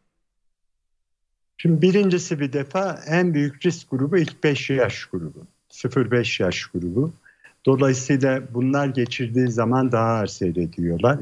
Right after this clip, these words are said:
İkinci büyük risk grubu yetişkinler. Sizin de söylediğiniz gibi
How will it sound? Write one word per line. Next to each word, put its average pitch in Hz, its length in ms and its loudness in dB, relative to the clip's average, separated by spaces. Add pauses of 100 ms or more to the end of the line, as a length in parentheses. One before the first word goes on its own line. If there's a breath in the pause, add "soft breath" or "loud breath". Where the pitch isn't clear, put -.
İkinci 143 440 2
büyük 123 320 -2
risk 170 260 -4
grubu 131 220 -2
yetişkinler. 110 840 -2
Sizin 110 420 -2
de 110 60 4
söylediğiniz 117 840 0
gibi 123 280 -2